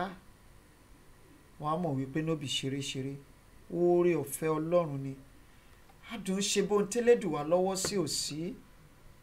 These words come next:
Aṣòro ṣe bó ń tẹ́lẹ̀dùwà lọ́wọ́ sí ò sí. Tí nǹkan kan bá, tí èèyàn bá ń ṣe nǹkan kan tọ́lọ́run ti lọ́wọ́ sí, á dàbẹ́ ní pé òun nìkan ṣoṣo ló mọ̀ ọ́ ṣe.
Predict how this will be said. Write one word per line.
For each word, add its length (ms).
Aṣòro 520
ṣe 180
bó 140
ń 100
tẹ́lẹ̀dùwà 560
lọ́wọ́ 340
sí 200
ò 100
sí. 320
Tí 240
nǹkan 340
kan 200
bá, 120
tí 220
èèyàn 280
bá 160
ń 60
ṣe 240
nǹkan 360
kan 180
tọ́lọ́run 360
ti 100
lọ́wọ́ 320
sí, 200
á 100
dàbẹ́ 320
ní 100
pé 140
òun 120
nìkan 280
ṣoṣo 320
ló 140
mọ̀ 180
ọ́ 40
ṣe. 240